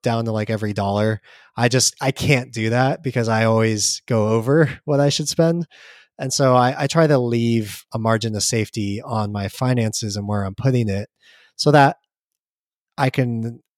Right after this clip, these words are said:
move things around or not stress out if I go over what I thought I was gonna do. And that's worked really well for me. It worked, um, when I didn't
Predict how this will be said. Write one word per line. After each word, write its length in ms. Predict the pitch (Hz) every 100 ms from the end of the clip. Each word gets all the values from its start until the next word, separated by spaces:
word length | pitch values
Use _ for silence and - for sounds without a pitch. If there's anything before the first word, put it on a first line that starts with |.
| _ -
move 260 | 135 131
things 280 | - 135 123
around 400 | 113 113 113 110
or 80 | 107
not 260 | 110 113 -
stress 340 | - 113 -
out 240 | 107 110
if 140 | 113 117
I 160 | 104
go 240 | 101 104 101
over 360 | 104 101 98
what 260 | 98 98 104 -
I 100 | 110
thought 220 | - 101
I 80 | 98
was 180 | 92 -
gonna 220 | 104 92
do. 380 | 92 110 101 92 _ - - - _ -
And 140 | 117
that's 340 | 131 139 - -
worked 380 | 117 117 107 -
really 260 | 110 104 101
well 200 | 104 98
for 180 | -
me. 260 | 104 110 113
It 120 | 113
worked, 420 | 117 110 - - - _ _ _ _ _ -
um, 340 | 104 101 101
when 160 | 104 104
I 100 | 101
didn't 380 | 107 104 107